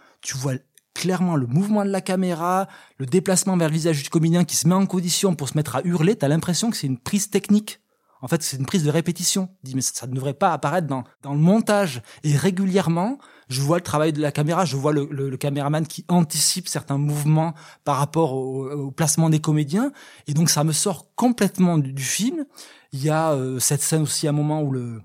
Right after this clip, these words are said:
c'est le moment où on re-, redécouvre le personnage à l'âge adulte.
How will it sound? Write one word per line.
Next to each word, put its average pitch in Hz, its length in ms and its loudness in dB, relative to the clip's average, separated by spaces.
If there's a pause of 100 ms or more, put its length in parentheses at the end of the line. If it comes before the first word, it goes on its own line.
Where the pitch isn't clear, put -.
(360)
c'est - 140 -8
le 131 80 -2
moment 160 220 2
où 151 40 0
on 139 120 0
re-, 135 240 -6
redécouvre 156 340 0
le 160 80 0
personnage 151 420 -2
à 135 60 -2
l'âge 139 160 -2
adulte. 180 400 -2